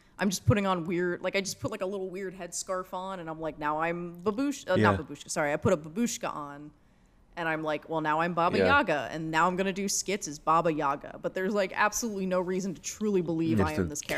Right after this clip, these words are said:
Speaker 2: characters and stuff.
Speaker 1: Yeah, and it's
Speaker 2: Yeah,
Speaker 1: like,
Speaker 2: nice.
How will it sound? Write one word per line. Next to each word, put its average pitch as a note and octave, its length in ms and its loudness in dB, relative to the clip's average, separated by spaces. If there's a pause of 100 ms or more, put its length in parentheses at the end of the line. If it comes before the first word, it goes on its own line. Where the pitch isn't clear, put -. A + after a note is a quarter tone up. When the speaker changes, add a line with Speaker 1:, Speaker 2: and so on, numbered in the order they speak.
(240)
Speaker 2:
characters E2 160 2
and E2+ 80 -4
stuff. - 320 -10 (580)
Speaker 1:
Yeah, A3+ 260 2
and D#3 240 0
it's D3+ 180 4
Speaker 2:
Yeah, D3 220 6
Speaker 1:
like, E2 160 0 (220)
Speaker 2:
nice. C3+ 580 2